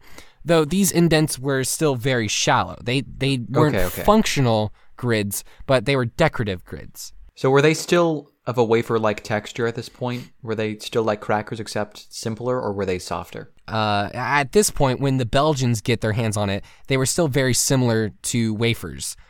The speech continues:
Speaker 1: Um, Belgian got in when the difference between wafers,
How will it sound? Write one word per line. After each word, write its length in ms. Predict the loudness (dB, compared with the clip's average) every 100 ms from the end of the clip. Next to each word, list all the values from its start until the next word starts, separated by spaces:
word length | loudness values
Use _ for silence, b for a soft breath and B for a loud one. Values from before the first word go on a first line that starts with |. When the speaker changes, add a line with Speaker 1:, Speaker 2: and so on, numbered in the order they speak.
| b
Speaker 1:
Um, 480 | -2 0 2 0 -4
Belgian 640 | 0 0 0 0 -2 -2 -6 -6
got 240 | 0 0 0
in 360 | -2 -2 -2 -4 b
when 340 | -6 0 2 2
the 100 | 2
difference 300 | 0 -2 -4
between 480 | -6 -4 -2 0 0
wafers, 680 | -2 -2 -4 -4 -4 -8